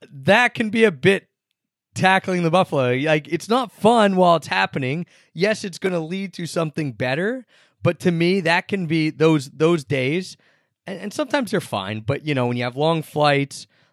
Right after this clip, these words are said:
long bus rides, long car rides, long train rides, those can be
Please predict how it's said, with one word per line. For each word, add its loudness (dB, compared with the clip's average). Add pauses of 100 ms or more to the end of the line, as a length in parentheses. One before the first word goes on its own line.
long -4
bus 0
rides, -4
long -4
car 0
rides, -4
long -10
train -6
rides, -6 (400)
those 2
can -4
be -2